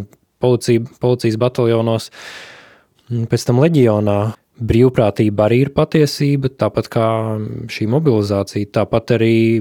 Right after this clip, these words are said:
ir patiesība leģionāru varonība. Un, ā, mēs nevaram teikt, ka tie bija tikai upuri, ja mēs redzam to kaujas prasmi un kaujas spējas, ko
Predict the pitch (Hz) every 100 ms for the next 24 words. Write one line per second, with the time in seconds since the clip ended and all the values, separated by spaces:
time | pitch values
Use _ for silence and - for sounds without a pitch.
0 | 113 120 113 - 120 127 113 117 113 113
1 | 110 110 120 117 113 113 113 113 - 110
2 | 127 170 113 104 98 98 107 - 120 107
3 | 101 104 - - - - - - _ _
4 | _ _ _ _ 104 110 120 120 107 123
5 | 120 - 117 113 110 113 117 107 135 139
6 | 120 117 113 - - 110 107 110 107 104
7 | 104 104 104 104 - _ _ _ - -
8 | _ _ _ - 104 - 117 120 110 107
9 | 107 - _ 110 107 107 107 104 104 98
10 | _ _ _ _ _ - 113 104 - 107
11 | 117 - 110 101 101 110 101 98 - -
12 | 107 120 117 - - - 107 113